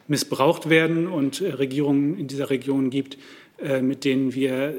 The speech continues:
enge und seit vielen Jahren bestehende Beziehungen haben, die, ähm, auch von Deutschland in den letzten Jahren sehr intensiv unterstützt worden sind, so dass wir da eine gute Basis haben, ähm, auf der wir, äh, diese Gespräche führen können.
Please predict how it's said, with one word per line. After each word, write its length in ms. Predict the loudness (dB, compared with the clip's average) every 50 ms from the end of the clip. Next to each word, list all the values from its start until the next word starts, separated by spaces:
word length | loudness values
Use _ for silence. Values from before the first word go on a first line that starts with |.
| -8 -8 -6 -4
enge 420 | 0 2 2 4 2 2 0 -2
und 140 | -4 -4 -6
seit 120 | -6 -8
vielen 260 | -4 -2 0 0 2
Jahren 260 | 2 0 0 -2 -2 -4
bestehende 480 | -4 -4 -4 -2 -2 0 0 0 -2
Beziehungen 580 | -4 -6 -6 -4 0 2 4 4 4 4 2 2
haben, 320 | 0 0 0 0 0 -2
die, 440 | -2 -4 -4 -4 -4 -4 -6 -8 -10 -12
ähm, 400 | -10 -8 -6 -6 -6 -6 -6 -8
auch 220 | -10 -12 -14 -8
von 160 | -4 -2 -2
Deutschland 500 | 0 0 0 -2 -2 -4 -2 -2 -2 -2
in 80 | -2 -4
den 100 | -6 -6
letzten 300 | -6 -8 -8 -4 -4 -4
Jahren 180 | -2 -2 -2 -2
sehr 120 | -2 -4
intensiv 360 | -4 -4 -4 -4 -4 -4 -6
unterstützt 480 | -6 -8 -8 -2 -2 -2 -2 -2 -2 0
worden 280 | 2 2 2 2 2
sind, 200 | 0 0 0 0 -4 -10 -18 -18 -18 -20 -20 -20 -20
so 160 | -4 -2 0
dass 180 | 0 0 0 0
wir 100 | 0 0
da 300 | 0 -2 -4 -4 -6 -6
eine 200 | -4 -4 -6 -4
gute 200 | -6 -4 -4 -2
Basis 440 | 0 0 0 2 2 0 0 -2 0
haben, 360 | 0 0 0 0 -2 -2 -4 -4 -8
ähm, 200 | -6 -6 -6 -6
auf 140 | -8 -8 -6
der 240 | -6 -6 -4 -4 -6
wir, 320 | -6 -6 -6 -6 -8 -10 -14 -18 -20 -20 -20 _ _ _
äh, 120 | -6 -6 -6
diese 200 | -4 -6 -6 -6
Gespräche 480 | -6 -6 -6 -4 -4 -4 -2 -2 -4
führen 340 | -4 0 0 0 0 0 -2
können. 280 | -6 -8 -10 -10 -10